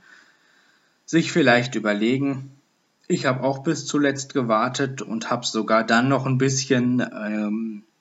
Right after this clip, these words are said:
noch ein bisschen hinausgezögert, äh, soweit es irgendwie ging,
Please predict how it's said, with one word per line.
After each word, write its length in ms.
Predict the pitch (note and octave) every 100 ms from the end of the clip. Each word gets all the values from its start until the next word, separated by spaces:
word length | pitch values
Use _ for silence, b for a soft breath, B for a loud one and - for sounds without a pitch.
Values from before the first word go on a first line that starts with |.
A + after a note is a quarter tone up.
| _ _ _ _ _
noch 640 | G3 C#3 B2+ B2+ B2+ A#2+ B2
ein 80 |
bisschen 320 | B2 A#2+ - A2
hinausgezögert, 1080 | A2+ A#2 C3 - C3+ - B2 A#2 A2+ - b b b b b _ _
äh, 480 | - B2+ G#2 G#2 G2+ F#2+ _ _ _ -
soweit 420 | A#2+ G#2+ A2 A2
es 120 | -
irgendwie 440 | G2 G#2 G#2 A2
ging, 400 | - G2+ G#2 G#2+